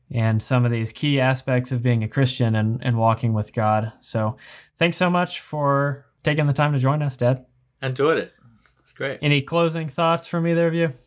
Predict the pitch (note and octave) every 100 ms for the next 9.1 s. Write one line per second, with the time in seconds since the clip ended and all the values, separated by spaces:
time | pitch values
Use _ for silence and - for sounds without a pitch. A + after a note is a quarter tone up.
0 | - A#2+ A#2 A#2 A2+ - B2 A#2 - A#2
1 | A2+ A2 A2 G#2+ - - G#2 G#2 - G#2+
2 | A2 G#2+ A2+ A2 A2 G#2 - - - A2+
3 | G#2 G2+ G2 E3+ - _ _ _ _ -
4 | B2 - D#3+ E3 E3 C#3 B2+ C3 A#2+ C3+
5 | A#2+ - - C3+ B2+ A2 G#2 - A#2 -
6 | - G#2 - - - - - - - A2
7 | A2+ A2 A2 G#2+ G#2 G#2+ G2 F#2+ - F2+
8 | F2 - - - - - _ _ - B2
9 | G#2